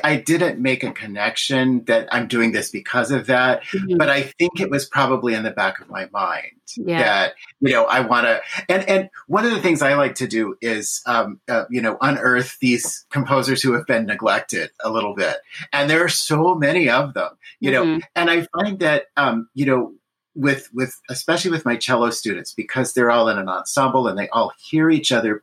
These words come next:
Speaker 1: play kind of the same pieces, a lot of times they wanna find their own piece. This is my music that I haven't heard all of the others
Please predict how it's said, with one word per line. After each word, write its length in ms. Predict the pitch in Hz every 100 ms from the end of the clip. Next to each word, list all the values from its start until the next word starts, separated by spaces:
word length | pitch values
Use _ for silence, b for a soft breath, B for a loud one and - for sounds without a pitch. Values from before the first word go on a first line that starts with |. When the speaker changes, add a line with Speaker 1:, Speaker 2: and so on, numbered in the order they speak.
| _
Speaker 1:
play 460 | 123 117 110 110 B B B B
kind 180 | - 135
of 80 | 117
the 100 | 123
same 280 | 135 113 -
pieces, 720 | - 147 135 107 98 98 B B B B B -
a 140 | 151
lot 220 | 139 156 185
of 60 |
times 300 | 185 156 147
they 100 | 147
wanna 260 | 131 143 143
find 280 | 139 131 120
their 220 | 117 -
own 220 | 117 113
piece. 800 | - - 110 - - - - - -
This 220 | 135 131
is 220 | 151 131
my 380 | 120 123 127 127
music 500 | 123 117 110 117 -
that 240 | 117 101 -
I 100 | 117
haven't 260 | 135 143 139
heard 420 | - 139 135 117 -
all 220 | 117 120
of 120 | 127
the 140 | 117 107
others 440 | 110 98 95 -